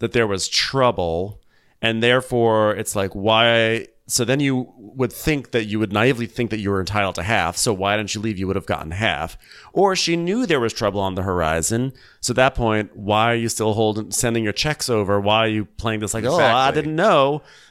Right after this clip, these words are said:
Speaker 1: you know? And especially 'cause ultimately you did leave. Like, you ultimately did leave. So you did s-, like, all this thing of, like, "Where was I gonna go? What was I gonna do?" Well, you've answered what, where you would go, and you've answered what you would do because you've just done it. You know what I'm saying?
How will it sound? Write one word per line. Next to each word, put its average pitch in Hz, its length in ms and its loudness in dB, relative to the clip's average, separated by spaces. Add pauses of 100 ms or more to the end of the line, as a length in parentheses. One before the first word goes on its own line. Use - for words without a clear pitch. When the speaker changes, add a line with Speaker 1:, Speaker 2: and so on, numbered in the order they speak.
Speaker 1:
you 139 120 2
know? 135 300 4
And 143 160 0
especially 185 340 0
'cause 160 160 -2
ultimately 170 360 0
you 165 100 -4
did 160 200 0
leave. 127 440 -4
Like, 131 180 -2
you 165 100 -4
ultimately 160 380 0
did 139 220 -4
leave. 139 260 -2
So 117 100 -2
you 110 140 -2
did 135 200 -6
s-, - 280 -4 (260)
like, 131 240 0
all 147 160 0
this 151 120 -6
thing 151 160 -4
of, 127 80 -4
like, 120 160 -2
"Where 170 240 0
was 170 120 -2
I 160 120 2
gonna 143 180 -2
go? 151 200 2
What 117 180 0
was 135 100 -4
I 147 80 -2
gonna 143 180 -4
do?" 139 360 -4 (280)
Well, 156 140 4
you've 156 180 -2
answered 208 380 -2
what, 113 260 -6
where 117 140 -4
you 104 140 -6
would 98 120 -10
go, 110 180 2
and 139 100 2
you've 147 120 2
answered 156 480 -2
what 117 100 -2
you 104 80 -6
would 98 100 -4
do 98 180 -4
because 131 280 -4
you've 139 80 -8
just 156 180 -2
done 247 200 0
it. 92 180 -4 (140)
You 120 100 2
know 131 60 2
what 143 60 4
I'm 156 40 -2
saying? 165 320 -2